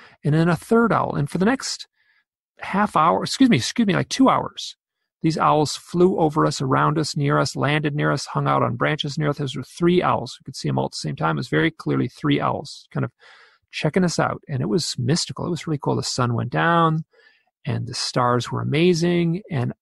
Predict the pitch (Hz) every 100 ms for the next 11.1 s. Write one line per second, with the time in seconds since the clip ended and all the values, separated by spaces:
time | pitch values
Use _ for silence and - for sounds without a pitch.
0 | _ 139 131 160 185 202 160 135 - _
1 | _ _ _ _ _ _ _ _ _ _
2 | _ _ _ _ 131 127 143 160 139 160
3 | - - 135 135 147 147 143 147 139 131
4 | 143 160 165 - - _ _ _ _ _
5 | 139 147 - 131 - - 147 165 127 -
6 | - 135 135 131 131 135 _ - 139 139
7 | - 135 147 - 131 - - _ _ _
8 | _ _ _ _ 156 - - 135 - 185
9 | 160 147 - - 196 185 131 123 123 -
10 | 185 131 127 127 127 147 135 - - -